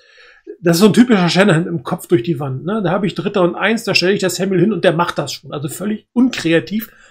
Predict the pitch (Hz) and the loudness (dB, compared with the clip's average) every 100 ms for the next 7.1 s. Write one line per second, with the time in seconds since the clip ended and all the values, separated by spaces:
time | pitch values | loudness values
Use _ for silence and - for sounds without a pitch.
0 | - 175 185 214 185 196 185 175 180 170 | -8 -4 -2 -2 0 2 4 2 2 2
1 | 180 202 - 180 185 175 160 185 180 180 | 2 2 0 0 2 2 -2 -4 -4 -6
2 | - 165 202 202 - 156 180 180 _ _ | -4 -2 0 -2 -4 -2 -2 -4 _ _
3 | _ _ 202 175 170 160 - 165 165 165 | _ _ 0 2 2 -2 0 2 2 0
4 | - _ _ _ 233 254 277 _ - - | -4 _ _ _ -18 -18 -20 _ -10 -6
5 | - 208 190 165 202 202 196 208 190 170 | -4 -4 -2 0 2 2 0 -2 -2 -2
6 | 170 151 131 196 233 214 196 190 - - | -2 -4 -2 -2 -2 -2 -2 -4 -8 -20